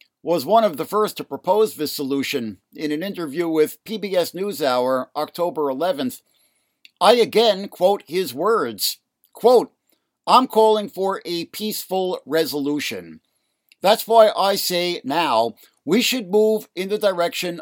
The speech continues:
of immediate ceasefire, de-escalation, immediate release of all Israeli prisoners in Gaza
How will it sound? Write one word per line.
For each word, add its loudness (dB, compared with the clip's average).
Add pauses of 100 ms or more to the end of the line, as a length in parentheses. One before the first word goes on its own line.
of 0
immediate -6 (100)
ceasefire, -8 (360)
de-escalation, -4 (640)
immediate 2
release -2 (120)
of 2
all 6
Israeli -2
prisoners -6
in -4
Gaza 0